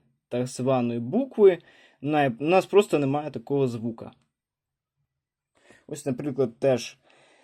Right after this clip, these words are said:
С, е, ну, от сін і сада. Е, тут є різниця, звичайно, в звуках, але у нашій мові просто немає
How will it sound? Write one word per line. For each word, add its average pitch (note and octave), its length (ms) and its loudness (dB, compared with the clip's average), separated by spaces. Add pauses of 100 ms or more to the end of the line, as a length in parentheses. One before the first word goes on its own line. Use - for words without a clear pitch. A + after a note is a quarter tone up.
(260)
С, C#3 460 2
е, A2+ 320 0 (380)
ну, C#3 200 -2
от A#2 120 -8
сін A3+ 400 0
і C#3+ 160 -2 (100)
сада. A2+ 600 2 (880)
Е, A#2 200 -4
тут B3 340 -2
є D#3 340 6
різниця, D3+ 920 0
звичайно, C3 640 0
в B2 340 0
звуках, A#2+ 600 -6 (220)
але D3 300 2
у F3+ 80 2
нашій E3+ 400 -4
мові A3 300 0
просто D#3+ 440 -6
немає B2+ 500 -4